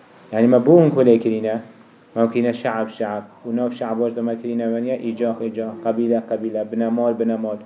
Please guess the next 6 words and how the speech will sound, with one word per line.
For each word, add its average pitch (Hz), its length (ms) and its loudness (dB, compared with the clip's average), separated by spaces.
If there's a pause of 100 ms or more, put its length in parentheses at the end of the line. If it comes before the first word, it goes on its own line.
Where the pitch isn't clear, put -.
(300)
آهو 143 340 2 (440)
ما 131 100 4
بهن 202 280 6
لي 151 100 6
كرينه 135 440 -2 (300)
لتعارفوا. 117 1000 -4